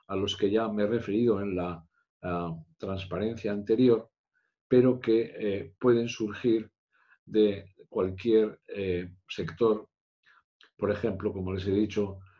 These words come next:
los grandes almacenes se convierten en banqueros, las compañías de seguros, pues, también resulta que ahora venden automóviles, las compañías de automóviles venden seguros, es decir, que, eh, esa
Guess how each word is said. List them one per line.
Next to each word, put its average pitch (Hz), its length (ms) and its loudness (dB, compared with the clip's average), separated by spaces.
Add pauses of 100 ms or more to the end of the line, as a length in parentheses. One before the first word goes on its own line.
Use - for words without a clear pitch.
(180)
los 107 220 4
grandes 107 320 -2
almacenes 101 520 -4
se 90 120 -6
convierten 95 520 -2
en 90 180 -4
banqueros, 113 720 0 (560)
las 101 180 -4
compañías 104 560 0
de 101 120 -2
seguros, 101 720 -2 (340)
pues, 101 480 4
también 98 400 0
resulta 98 500 -4
que 95 140 0
ahora 104 160 0
venden 95 300 -2
automóviles, 101 880 0 (340)
las 92 160 -6
compañías 107 420 0
de 113 60 6
automóviles 101 640 2
venden 98 320 -4
seguros, 110 720 4 (440)
es 113 200 -4
decir, 110 420 2
que, - 340 0 (100)
eh, - 200 -12 (160)
esa 123 560 -2